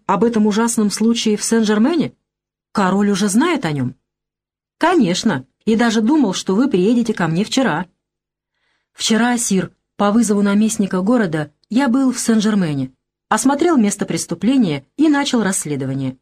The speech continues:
Именно этого требует от меня служба Его Величеству Королю». «Вы совершенно правы, но дело в том, что вчера вечером мадам де Ментенон, сохранившая друзей в Сен-Жермене,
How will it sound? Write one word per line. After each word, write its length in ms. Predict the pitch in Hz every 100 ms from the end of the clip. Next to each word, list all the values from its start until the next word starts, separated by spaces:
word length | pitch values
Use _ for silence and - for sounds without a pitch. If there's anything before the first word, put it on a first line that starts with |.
| _ _ _ _ -
Именно 340 | 214 208 202
этого 500 | 180 226 254 190 156 - _
требует 420 | 214 269 233 233
от 100 | 214
меня 240 | 208 208 208
служба 540 | - 240 254 156 135 _
Его 220 | 175 190 185
Величеству 560 | 165 180 214 190 160
Королю». 360 | 151 143 135 127 - _ _ _ _ _ _ _ _ -
«Вы 180 | 262 392
совершенно 560 | - 202 - 214 190 180
правы, 380 | 175 160 147 - -
но 140 | 330
дело 240 | 330 339 302
в 80 | -
том, 160 | 302
что 380 | 285 - 262 254
вчера 320 | - 262 262
вечером 460 | 285 339 185 151 143 _ -
мадам 440 | 220 214 226 220
де 200 | 202 208
Ментенон, 560 | 208 214 240 320 160 - _
сохранившая 720 | - 202 214 214 233 - 202
друзей 420 | 185 208 190 208 175
в 80 |
Сен-Жермене, 640 | - 170 170 190 156 127